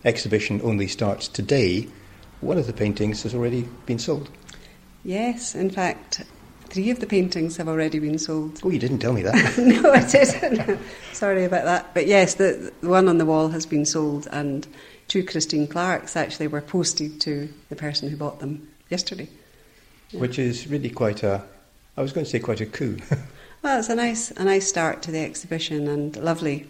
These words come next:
Speaker 2: for the artists because they are extremely hard-working, talented people who, you know, quite often have day jobs that they have to work very hard in and then work at night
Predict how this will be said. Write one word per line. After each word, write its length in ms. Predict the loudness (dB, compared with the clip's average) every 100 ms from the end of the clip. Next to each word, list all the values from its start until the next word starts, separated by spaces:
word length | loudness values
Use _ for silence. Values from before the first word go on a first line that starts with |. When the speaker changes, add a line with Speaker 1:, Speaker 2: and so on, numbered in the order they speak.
| -12
Speaker 2:
for 140 | -6
the 100 | -2
artists 600 | -2 -2 -4 -6 -6 -8
because 480 | -8 -8 -6 -6 -8
they 280 | -6 -6 -4
are 500 | -6 -6 -6 -6 -8 -16 -8
extremely 480 | -6 -2 0 4 4
hard-working, 1120 | 4 0 -2 -2 -4 -4 -2 -2 -2 -4 -8 -14
talented 840 | -8 -2 0 0 0 -2 -2 -4 -6
people 400 | -6 -4 -4 -4
who, 360 | -4 -2 -2 -4 -10 -4
you 100 | -2
know, 120 | -2
quite 240 | -4 -4
often 260 | -2 -2 -2
have 320 | -2 -4 -6 -8 -16 _ _ -20 -6
day 220 | 0 0
jobs 440 | 2 0 0 -2 -2
that 120 | -2
they 80 | -2
have 260 | -4 -8 -4
to 280 | -2 -2 -10 -20 -8
work 220 | -6 -4
very 200 | -2 -2
hard 340 | 0 2 2
in 300 | 4 4 4 0
and 100 | 0
then 200 | 2 0
work 240 | -2 -4
at 100 | -6
night 320 | -2 -2 -2